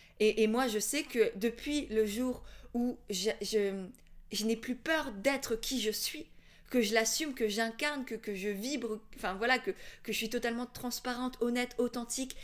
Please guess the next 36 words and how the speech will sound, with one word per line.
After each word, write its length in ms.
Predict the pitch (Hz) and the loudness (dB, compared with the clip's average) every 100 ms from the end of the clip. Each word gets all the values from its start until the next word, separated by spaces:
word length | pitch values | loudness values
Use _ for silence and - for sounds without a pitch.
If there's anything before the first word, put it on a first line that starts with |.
| - - | -14 2
et 120 | 233 | 2
vulnérable, 800 | 208 233 214 214 208 349 214 185 - _ _ _ - - - | 4 2 2 2 2 0 0 -4 -8 _ _ _ -20 -20 -2
et 60 | 196 | 4
ben, 140 | 214 202 | 4 4
depuis 300 | 262 262 294 | 0 0 0
ce 180 | - 220 | 2 2
jour-là, 320 | 202 208 285 370 - - - - - | 2 4 2 2 -10 -20 -20 -8 -2
j'ai 240 | 214 247 | 2 2
plus 380 | 254 - 262 269 | 2 0 0 4
aucune 540 | 247 233 - - 339 311 | 4 2 0 0 0 2
personne 420 | 220 220 277 311 | 0 0 0 -2
qui 140 | - 208 | -4 -2
vient 180 | 226 262 | 0 2
me, 260 | 226 185 | 0 0
me 140 | 202 202 | 0 0
faire 260 | 196 180 | 0 0
braire 320 | 196 220 294 - - - | 2 4 4 -2 -10 0
et 80 | - | 2
critiquer, 680 | - 190 202 196 269 311 214 | 2 -4 -4 -2 0 2 2
et 80 | 214 | 0
qui, 220 | 214 202 - - | -4 -10 -12 -2
parce 160 | 240 - | 0 2
qu'elle 160 | 285 | 2
sent 200 | - 320 320 | 2 0 -2
que 80 | |
ça 180 | 269 254 | -2 0
va 120 | 247 | 2
avoir 380 | 247 262 262 - - | 2 0 -4 -8 -8
zéro 400 | 202 269 277 285 | 0 2 2 0
impact. 560 | 285 269 277 - - - - - - - - 220 | -2 -4 -8 -8 -12 -14 -20 -20 -20 -20 -4 2
Donc, 140 | 233 233 | 2 2
c'est 220 | - 262 | 0 2
comme 200 | 311 294 | 2 2
les 100 | 240 | 0
petits, 460 | - - 247 247 | -2 -6 -2 2
euh, 140 | 208 | 4